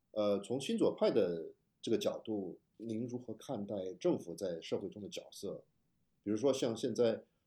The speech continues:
中国的经济下行，那么在这种情况下，政府应该在其中承担什么样的角色？呃，是去完善市场机制，呃，让市场经济能够自由的发展，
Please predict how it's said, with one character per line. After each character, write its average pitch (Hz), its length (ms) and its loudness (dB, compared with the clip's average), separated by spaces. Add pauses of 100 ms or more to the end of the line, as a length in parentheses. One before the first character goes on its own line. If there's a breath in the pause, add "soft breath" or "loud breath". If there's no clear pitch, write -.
(140)
中 143 180 4
国 117 100 4
的 95 280 2
经 - 120 -8
济 113 120 -8
下 123 200 2
行， 92 460 -8 (480)
那 147 100 2
么 151 120 6
在 170 100 8
这 175 140 6
种 120 100 4
情 - 140 -8
况 104 100 -4
下， 185 140 2
政 156 260 2
府 87 320 -6
应 113 160 -6
该 110 380 -2
在 98 320 -2
其 107 160 -8
中 117 420 -4
承 - 160 -14
担 107 80 -4
什 98 160 -10
么 85 60 -8
样 104 100 -4
的 90 80 -4
角 - 220 -6
色？ - 340 0 (560)
呃， 98 300 0
是 131 180 -6
去 123 140 -6
完 104 120 -2
善 110 240 -2
市 117 120 -10
场 - 180 -12
机 156 240 -2
制， 135 380 0 (800)
呃， 95 180 -2
让 101 340 4 (460)
市 - 220 0
场 104 120 0
经 120 160 -2
济 113 200 -2
能 95 120 -4
够 101 80 2
自 101 140 -2
由 113 60 2
的 104 80 -2
发 180 240 2
展， 101 260 0